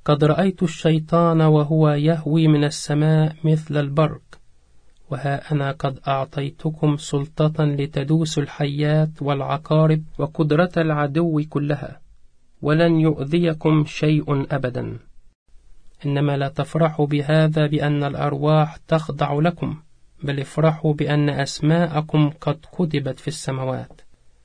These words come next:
في تلك الساعة ابتهج يسوع بالروح وقال:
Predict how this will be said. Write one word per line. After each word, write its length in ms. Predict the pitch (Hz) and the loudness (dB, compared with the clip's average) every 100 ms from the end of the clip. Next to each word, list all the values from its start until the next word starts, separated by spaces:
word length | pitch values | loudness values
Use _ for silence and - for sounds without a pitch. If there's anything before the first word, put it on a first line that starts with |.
| - - - | -20 -20 -6
في 120 | 165 | -4
تلك 300 | 208 185 170 | -2 -2 0
الساعة 540 | 160 - 180 170 160 | -2 0 2 4 2
ابتهج 540 | 156 - 170 156 151 151 | -2 0 0 2 2 2
يسوع 600 | 147 143 - 160 156 143 | 0 -2 0 2 2 2
بالروح 600 | 143 143 143 143 147 - | -4 -2 -2 -2 -4 -6
وقال: 520 | 170 180 139 135 | -6 -4 -4 -6